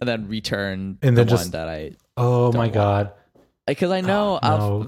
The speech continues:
Speaker 1: like, for sure.
Speaker 2: Don't be such a millennial.
Speaker 1: Well, I mean,
Speaker 2: Hacking the system.
Speaker 1: it's, it's impossible to decide, and I feel like you can't make a, make a call until you can hold both of them in your hands.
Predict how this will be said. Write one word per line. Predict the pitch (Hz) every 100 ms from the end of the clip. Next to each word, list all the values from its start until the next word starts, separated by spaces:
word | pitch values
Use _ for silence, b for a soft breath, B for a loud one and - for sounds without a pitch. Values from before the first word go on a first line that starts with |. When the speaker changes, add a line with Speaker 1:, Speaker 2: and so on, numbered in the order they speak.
| 131
Speaker 1:
like, | 147 -
for | - 151
sure. | - 156 165 147 127
Speaker 2:
Don't | 151
be | 139
such | - - 131
a | 131
millennial. | 123 113 113 117 113 113
Speaker 1:
Well, | 147 147
I | 151
mean, | 147 143 139 135
Speaker 2:
Hacking | - 120 - 113
the | 104
system. | - 113 - 113
Speaker 1:
it's, | 107 -
it's | - 160 -
impossible | 180 151 156 143 - 170 185 165 151 151 139
to |
decide, | 117 - 170 196 131 101 95 95 -
and | 120
I | 127
feel | 156
like | 147 127
you | 135
can't | - 190 180
make | 139 131 135
a, | 120 104 95
make | 107 110 110
a |
call | - 113 98 95
until | 95 98
you | 95 -
can | -
hold | - 80 92
both | - 87 -
of | 82
them | 82
in | -
your | -
hands. | - 64 - -